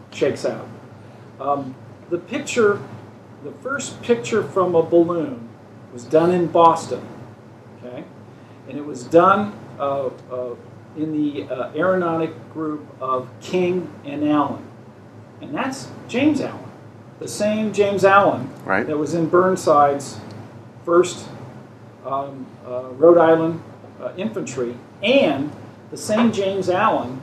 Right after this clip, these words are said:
Speaker 1: that when Lowe got to the peninsula, he hired him. He hired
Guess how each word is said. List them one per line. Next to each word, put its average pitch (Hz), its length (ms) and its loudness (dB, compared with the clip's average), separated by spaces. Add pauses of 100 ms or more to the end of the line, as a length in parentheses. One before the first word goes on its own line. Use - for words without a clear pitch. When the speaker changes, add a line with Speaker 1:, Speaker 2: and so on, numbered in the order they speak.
(140)
Speaker 1:
that 147 220 -6
when 151 220 0
Lowe 185 240 10
got 170 280 2
to 160 80 -4
the 147 120 -2
peninsula, 165 720 -4 (420)
he 226 120 -4
hired 254 460 2
him. - 140 -8 (600)
He 160 120 -6
hired 220 600 4